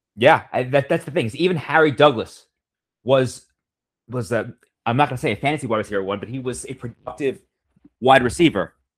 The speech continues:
for Matt Ryan. And then in twenty twenty, Calvin Ridley, ninety for thirteen seventy-four. And last year, Russell Gage had his moments.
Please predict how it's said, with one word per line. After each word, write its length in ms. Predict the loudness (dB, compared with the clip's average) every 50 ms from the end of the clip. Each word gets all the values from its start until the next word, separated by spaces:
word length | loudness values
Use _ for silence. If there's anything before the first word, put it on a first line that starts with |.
| _ _ _ _ _ _ _ _ _ _ _ _ _ _ _ _ _ _ _ _ 2
for 140 | 4 6 6
Matt 220 | 6 4 4 4
Ryan. 300 | 4 4 4 4 2 -4 -12 _ _ _ _ _ _ _
And 120 | -4 -2 0
then 80 | 0
in 80 | 0 0
twenty 240 | -2 -4 -4 -4 -4
twenty, 260 | -2 -2 -2 -2 -2
Calvin 300 | -2 0 0 0 0 0
Ridley, 240 | 0 0 0 0 -2
ninety 260 | -2 -2 -2 -2 -4
for 120 | -4 -4
thirteen 260 | -4 -4 -4 -4 -6
seventy-four. 720 | -6 -4 -4 -4 -4 -6 -4 2 4 6 6 6 4 2 -2 _ _ _ _ -4
And 160 | -2 2 4
last 260 | 4 4 4 2 2
year, 300 | 0 0 0 0 -2 -8 _ _ _ _ _ _ _ _ 0
Russell 260 | 0 0 0 -2 -2
Gage 280 | 0 2 2 2 2 0
had 140 | -2 -4
his 100 | -4 0
moments. 460 | 0 0 0 0 -2 -8 -18 -20 _